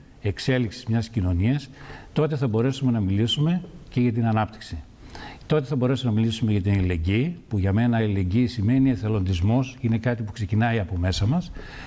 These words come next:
Τότε θα μιλήσουμε για τη συμμετοχή. Όταν υπάρχουν αυτά, αυτά τα στοιχεία της παιδείας, της εκπαίδευσης, με άλλα λόγια,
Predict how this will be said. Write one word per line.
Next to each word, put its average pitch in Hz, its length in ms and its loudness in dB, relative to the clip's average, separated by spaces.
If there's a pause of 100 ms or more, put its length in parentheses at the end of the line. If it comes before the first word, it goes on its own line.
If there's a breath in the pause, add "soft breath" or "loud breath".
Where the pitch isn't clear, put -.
(120 loud breath)
Τότε 156 220 0
θα 147 140 0
μιλήσουμε 143 520 2
για 127 140 2
τη 113 100 -6
συμμετοχή. 110 580 -2 (680 loud breath)
Όταν 143 280 0
υπάρχουν 143 440 0
αυτά, 117 460 -2 (680 loud breath)
αυτά 131 320 -2
τα 135 120 -6
στοιχεία 117 520 -2
της - 220 -16
παιδείας, 101 460 2
της - 100 -10
εκπαίδευσης, 95 720 -4
με 104 120 0
άλλα 104 120 2
λόγια, 104 360 0